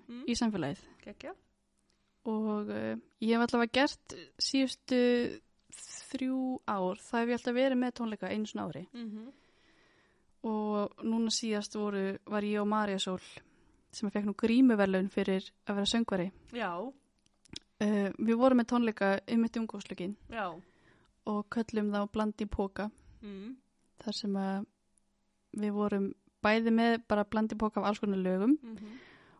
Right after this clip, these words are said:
Speaker 2: og síðan vorum við í rauninni með Bland í poka þar sem við hefum sett, eh, alla efnisskrána,
Speaker 1: Já.
Speaker 2: skrifað, eh, hvert lag niður á miða
Speaker 1: Mhm.
Speaker 2: og rifið niður og, og sett í þennan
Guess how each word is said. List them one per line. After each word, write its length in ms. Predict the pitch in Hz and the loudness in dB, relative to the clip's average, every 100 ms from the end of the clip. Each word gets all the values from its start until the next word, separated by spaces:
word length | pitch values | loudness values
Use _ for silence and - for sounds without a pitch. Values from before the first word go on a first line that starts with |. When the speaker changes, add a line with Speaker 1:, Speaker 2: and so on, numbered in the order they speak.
| _ | _
Speaker 2:
og 100 | 214 | -2
síðan 280 | 208 233 220 | 0 2 4
vorum 280 | 220 269 269 | 6 6 6
við 260 | 247 240 240 - | 6 4 2 -2
í 100 | 233 | 0
rauninni 300 | 233 233 220 | 2 4 6
með 220 | 226 302 302 | 6 4 2
Bland 220 | 254 233 | 0 0
í 40 | |
poka 360 | 208 185 165 190 - _ _ _ _ _ _ _ - | -2 -4 -4 -8 -10 _ _ _ _ _ _ _ -6
þar 80 | 214 | -2
sem 100 | 214 | 2
við 60 | |
hefum 140 | 208 208 | 2 2
sett, 480 | 254 254 - - - - | 2 0 -6 -18 -16 -6
eh, 280 | 220 214 208 - | -2 -2 -2 -2
alla 280 | 220 214 233 | -2 0 0
efnisskrána, 520 | 208 - 180 170 180 - - | 0 -2 0 0 -2 -8 -14
Speaker 1:
Já. 200 | 226 185 | -10 -10
Speaker 2:
skrifað, 560 | 175 - 240 226 220 220 - | -10 0 2 4 4 2 -6
eh, 240 | 214 202 196 - | -6 -6 -6 -6
hvert 240 | 226 - | -8 -4
lag 240 | 233 240 | 0 0
niður 180 | 240 226 | 0 0
á 40 | 214 | 2
miða 340 | 214 240 285 - - | 2 2 0 -2 -10
Speaker 1:
Mhm. 280 | 240 240 254 - _ _ | -16 -14 -16 -20 _ _
Speaker 2:
og 260 | 220 208 202 - | -4 -2 -4 -4
rifið 320 | 220 220 220 | -2 0 0
niður 320 | 214 220 226 | 0 0 0
og, 200 | 208 214 | -2 -2
og 180 | 208 - | -6 -8
sett 220 | - 220 226 | -6 -6 -2
í 60 | |
þennan 300 | 208 196 202 | -2 0 -4